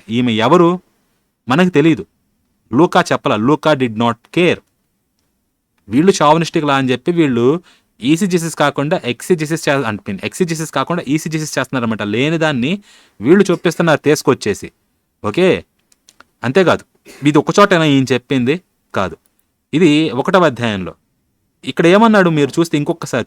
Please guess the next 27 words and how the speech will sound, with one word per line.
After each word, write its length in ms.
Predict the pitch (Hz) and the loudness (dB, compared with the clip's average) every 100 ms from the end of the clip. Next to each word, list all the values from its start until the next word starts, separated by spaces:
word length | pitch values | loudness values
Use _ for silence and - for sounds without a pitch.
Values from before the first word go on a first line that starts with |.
| 95 | -6
చూడండి. 300 | 87 85 107 | -10 -12 -8
"దావీదు 840 | 107 123 156 180 180 180 175 170 | 0 4 4 4 2 2 4 2
వంశస్థుడైన 920 | 143 143 139 156 - 156 143 135 135 | 2 -2 -2 -6 -4 0 2 2 0
యోసేపు" 800 | 131 127 131 - 123 117 151 - _ - | 2 2 0 0 -2 0 -4 -6 _ -8
అని 100 | 104 | -4
ఉంది 120 | 123 | -4
కదా? 220 | 127 180 - _ _ _ _ _ _ _ 123 | -2 -4 -6 _ _ _ _ _ _ _ 0
అయితే 500 | 180 160 147 190 208 _ _ _ _ | 2 4 4 2 -2 _ _ _ _
ఇంతేకాదు, 640 | 120 180 196 131 98 147 233 _ _ _ - 95 | 0 4 4 2 -2 -2 -4 _ _ _ -20 -4
రెండవ 380 | 107 175 240 220 | 0 4 4 4
అధ్యాయంలోకి 560 | 196 165 170 165 151 139 | 2 0 -2 0 0 0
వెళ్ళారనుకోండి, 680 | 131 131 117 104 92 82 - 95 | 0 0 0 -4 -8 -10 -14 -6
దావీదు 580 | 113 123 151 151 151 | 0 2 2 2 2
వంశస్థుడైన 580 | 147 131 139 - 139 131 | 2 -2 -4 -4 -2 0
యోసేపు 480 | 123 120 123 143 127 | 0 0 0 -2 0
అనే 180 | 120 110 | -2 -2
కాదు, 320 | 110 104 87 _ _ _ _ - | -4 -6 -10 _ _ _ _ -12
అంతకు 260 | - 160 | -6 -2
మించి 240 | 170 165 156 | -2 -2 -2
ఉంటుంది 300 | 139 117 104 | -2 -2 -2
చూడండి 240 | 104 95 | -4 -4
ఒకసారి. 260 | 92 95 85 _ _ _ | -8 -12 -14 _ _ _
రెండవ 240 | 110 147 175 | -2 0 0
అధ్యాయంలో 580 | 139 147 123 101 127 180 _ _ _ - | 0 -2 -2 -2 -4 -6 _ _ _ -8
యో-, 180 | 101 127 | -2 0
నాలుగవ 340 | 113 135 151 | 2 4 4
వచనం, 300 | 127 104 95 | 2 -2 -6